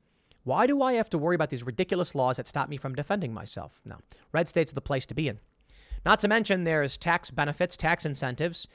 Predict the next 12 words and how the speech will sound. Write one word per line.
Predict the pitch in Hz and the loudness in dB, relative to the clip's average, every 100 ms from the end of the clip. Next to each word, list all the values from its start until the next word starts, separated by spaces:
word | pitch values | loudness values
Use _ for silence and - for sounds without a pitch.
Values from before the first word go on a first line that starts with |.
| - - | -20 -6
and | 139 135 | -2 4
West | 190 196 | 4 4
Virginia | 185 180 | 0 2
is | 147 | 0
trying | - 165 147 | 2 0 2
really | 156 170 | 0 2
hard | 147 143 - | 4 2 2
to, | 143 135 127 123 - | -2 -2 -2 -6 -6
uh, | 120 104 | -10 -10
ignite | - 147 123 143 151 - _ | -8 -8 -2 -2 -2 -8 _
new | 123 135 160 | -10 -6 -4
enterprise. | 147 143 127 123 85 - - | -4 -6 -8 -6 -6 -6 -10